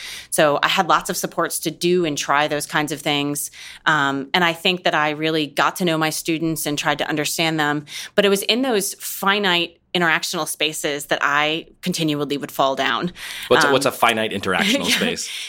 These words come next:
Speaker 1: So I remember one afternoon, I had a big event coming up the next day. We were having, um, uh, an event and we were gonna have, uh, outside people come in to watch. And I had a couple of my students, all Black students, come in to set up the classroom for the next day.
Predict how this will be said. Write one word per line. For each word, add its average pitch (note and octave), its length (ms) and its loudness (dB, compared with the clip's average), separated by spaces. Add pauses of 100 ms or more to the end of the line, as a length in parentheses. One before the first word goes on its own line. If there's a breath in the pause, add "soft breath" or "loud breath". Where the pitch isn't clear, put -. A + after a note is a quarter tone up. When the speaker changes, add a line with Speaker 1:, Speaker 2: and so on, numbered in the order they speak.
Speaker 1:
So B3 360 2
I A3 120 4
remember G#3 520 -2
one E3+ 240 -2
afternoon, D#3+ 680 -2
I E3 100 0
had E3+ 180 -2
a D3+ 40 0
big F#3 260 -2
event D#3+ 240 -2
coming D#3+ 220 -2
up D3 100 -2
the D3 80 -2
next C#3+ 280 -4
day. C#3+ 520 0
We E3 160 -2
were D3+ 120 2
having, D#3 500 0
um, C#3 340 -4 (220)
uh, C#3 320 2 (400)
an D#3+ 100 4
event D#3 400 2
and - 80 -6
we D#3+ 80 2
were D#3 60 2
gonna D3+ 100 2
have, D3 320 -2 (220)
uh, C#3 240 0 (140)
outside E3 320 2
people D3+ 240 -2
come D3+ 160 -2
in C#3 80 0
to D3 120 -4
watch. - 640 -2
And G3 100 6
I - 20 6
had G3 120 4
a G3+ 60 4
couple G3+ 200 0
of A3+ 60 0
my A#3 80 2
students, E3 380 -2
all D3+ 140 0
Black D#3+ 220 0
students, D3+ 340 -4
come D3+ 200 0
in D3 100 0
to D3 280 -2
set D3+ 300 2
up E3+ 200 0
the D3+ 60 -4
classroom B3 680 -2
for F3 220 0
the D#3+ 80 0
next C3+ 240 -4
day. C3+ 320 -2